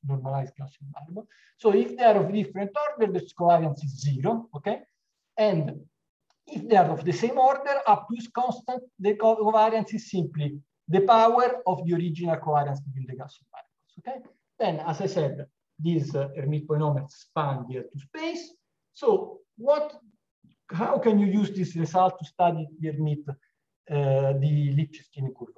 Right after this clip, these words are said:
Well, let's start from a very simple case. This very simple case, the simple case is the case of the excursion area. The excursion area you can write just as the integral on the sphere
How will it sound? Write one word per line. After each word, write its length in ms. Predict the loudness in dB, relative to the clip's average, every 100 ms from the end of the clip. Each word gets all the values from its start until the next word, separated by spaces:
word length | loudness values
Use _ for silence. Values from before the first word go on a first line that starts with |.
| -20
Well, 260 | -8 -6
let's 240 | -4 -6 -8
start 400 | 2 4 4 0
from 160 | -4
a 60 | -2
very 260 | 0 0 -2
simple 360 | -6 -10 -12
case. 420 | -12 -8 -8 -10 -18 _ _ -8
This 100 | -2
very 240 | 0 2
simple 320 | 0 -2 -6
case, 220 | -8 -8
the 80 | -6
simple 340 | -6 -8 -10 -2
case 240 | -2 -2
is 140 | -6 -6
the 80 |
case 380 | -6 -4 -6 -6
of 120 | -10 -8
the 80 |
excursion 460 | -12 -8 -8 -6 -8 -8
area. 240 | -6 -6 -6
The 40 |
excursion 420 | -10 -10 -10 -4 -2
area 240 | 0 0
you 60 | 0
can 140 | -2
write 260 | -4 -4 -6
just 240 | -10 -10
as 80 | -10
the 140 | -2
integral 480 | 0 0 -4 -6 -4
on 80 | -4
the 80 | -6
sphere 380 | -10 -6 -4